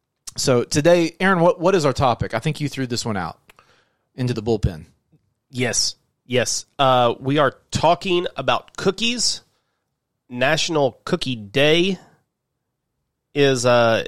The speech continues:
Speaker 2: is
Speaker 1: It's one of those days.
Speaker 2: it, it's one of these days right here. Uh, but October is actually National Cookie Month.
Speaker 1: Oh,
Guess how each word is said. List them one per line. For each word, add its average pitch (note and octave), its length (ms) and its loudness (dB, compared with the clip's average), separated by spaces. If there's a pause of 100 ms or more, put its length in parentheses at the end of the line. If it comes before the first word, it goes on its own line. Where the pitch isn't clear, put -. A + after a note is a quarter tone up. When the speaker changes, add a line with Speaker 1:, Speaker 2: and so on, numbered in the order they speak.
Speaker 2:
is G#2 380 -6 (260)
Speaker 1:
It's - 120 -14
one A#2 120 -4
of B2 60 -6
those G2+ 140 -6
days. G#2+ 280 -6
Speaker 2:
it, C3 200 -6
it's C3 140 -4
one E3 120 4
of C#3+ 80 2
these A2+ 200 -2
days A2 600 -2 (220)
right B2 200 0
here. B2 360 0 (480)
Uh, B2 180 2
but B2+ 300 0
October D#3+ 580 2
is C#3 120 2
actually C#3+ 260 0
National C3+ 460 0
Cookie D3+ 300 -4
Month. D#3+ 520 -2 (400)
Speaker 1:
Oh, C#3+ 380 -6